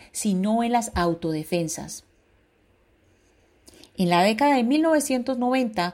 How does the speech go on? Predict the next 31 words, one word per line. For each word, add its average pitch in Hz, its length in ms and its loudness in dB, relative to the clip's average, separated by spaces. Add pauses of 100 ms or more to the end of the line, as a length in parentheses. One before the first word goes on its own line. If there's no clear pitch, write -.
(140)
sus 247 300 -2
hijos 254 260 -2
conformaron 214 600 0
uno 247 180 2
de 240 80 2
estos 233 240 -2
grupos 254 380 -2
en 240 80 0
las 185 180 -2
tierras 202 380 -2
de 214 100 0
San 160 220 -6
Pedro 233 400 4
de 254 100 0
Urabá, 233 500 2 (260)
Tierra 196 360 2
Alta 233 260 2
y 254 60 2
Montería, 175 720 0 (320)
a 214 100 0
través 208 300 2
del 262 160 2
cual 262 220 4
vigilaban 214 580 0
barrios 226 420 0
y 247 60 -2
veredas, 190 560 0 (240)
controlaban 175 580 2
a 233 60 4
los 233 160 0
pobladores 240 800 4